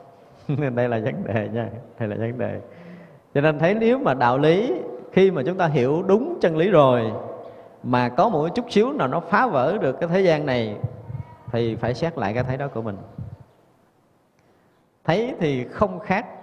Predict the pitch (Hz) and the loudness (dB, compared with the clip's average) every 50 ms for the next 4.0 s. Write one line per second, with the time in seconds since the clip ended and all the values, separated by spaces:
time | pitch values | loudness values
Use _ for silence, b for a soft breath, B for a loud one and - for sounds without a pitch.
0 | - - 156 170 170 156 151 147 143 131 127 - - - - - - - - _ | -4 -2 -2 0 2 0 0 0 -4 -8 -12 -14 -16 -18 -20 -20 -20 -20 -20 _
1 | _ _ _ _ _ _ _ _ _ _ _ _ _ _ _ _ _ _ - _ | _ _ _ _ _ _ _ _ _ _ _ _ _ _ _ _ _ _ -20 _
2 | _ _ _ _ _ _ _ - - 165 156 - - 180 190 170 127 107 120 156 | _ _ _ _ _ _ _ 0 2 2 2 2 2 0 2 2 0 0 0 -2
3 | 180 180 160 135 117 104 113 123 - 147 147 143 131 127 131 143 170 214 - - | -2 -2 -2 0 0 0 0 -2 0 0 0 2 2 2 4 2 2 2 -2 -8
4 | - | -12